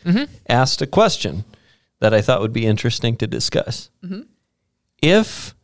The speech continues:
Speaker 2: God already knows what's gonna happen, why would you pray and petition to them, to him,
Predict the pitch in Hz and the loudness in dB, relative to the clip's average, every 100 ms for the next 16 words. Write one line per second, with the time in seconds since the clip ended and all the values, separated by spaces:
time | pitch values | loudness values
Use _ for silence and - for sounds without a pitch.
0 | _ 127 120 151 160 - 120 117 120 135 | _ 2 4 4 4 2 2 4 4 4
1 | 107 117 143 92 87 113 131 - _ _ | 4 4 4 4 4 2 2 -4 _ _
2 | _ _ _ _ _ - 117 - - 110 | _ _ _ _ _ 0 0 0 0 2
3 | 110 113 98 - 123 - _ _ _ _ | 0 -4 -6 -10 -10 -12 _ _ _ _
4 | _ _ _ - 117 139 127 120 117 - | _ _ _ 0 4 6 4 4 0 2
5 | 131 131 127 113 107 - 165 - 127 104 | 4 4 4 4 0 2 0 2 2 2
6 | 104 92 87 98 - _ _ _ _ - | 2 0 0 -4 -8 _ _ _ _ 0
7 | 120 - 151 101 117 | 2 4 4 4 2